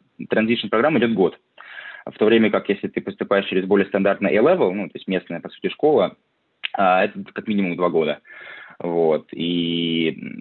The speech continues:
соответственно, выбрав путь Foundation, а, с одной стороны, это ускоренный путь, это хорошо, и он прям при университете, то есть ты как-то, я с первого, уже с первого года понимал, как всё работает, но с другой стороны, всё очень быстро развивалось. То есть я при-, приехал в Лондон, и мне хотелось походить по городу, посмотреть на Биг Бен, не знаю, попробовать fish and chips,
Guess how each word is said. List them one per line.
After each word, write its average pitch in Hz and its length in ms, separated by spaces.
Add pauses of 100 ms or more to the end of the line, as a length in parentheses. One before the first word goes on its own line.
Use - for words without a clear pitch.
(100)
соответственно, 107 580
выбрав 113 420
путь 113 220
Foundation, 117 880
а, 95 300
с - 60
одной 113 200
стороны, 92 260
это 92 240
ускоренный 151 400
путь, - 180
это - 140
хорошо, 131 500
и - 20
он 92 120
прям 82 180
при 87 140
университете, 113 760
то - 60
есть - 120
ты - 60
как-то, - 280
я 87 100
с - 60
первого, 85 420
уже 85 180
с - 40
первого 90 260
года 85 220
понимал, 85 280
как 80 140
всё 87 160
работает, 107 420
но 101 80
с 87 60
другой 123 240
стороны, 113 260
всё 104 120
очень 98 180
быстро 87 300
развивалось. 80 420
То 80 60
есть - 100
я 92 60
при-, 95 240
приехал 95 360
в 98 60
Лондон, 131 340 (520)
и 87 80
мне 95 120
хотелось 95 400
походить 117 400
по 80 80
городу, 110 280
посмотреть 110 260
на 82 60
Биг 76 160
Бен, 87 460
не 76 40
знаю, 82 160
попробовать 85 580
fish - 160
and 82 80
chips, 117 260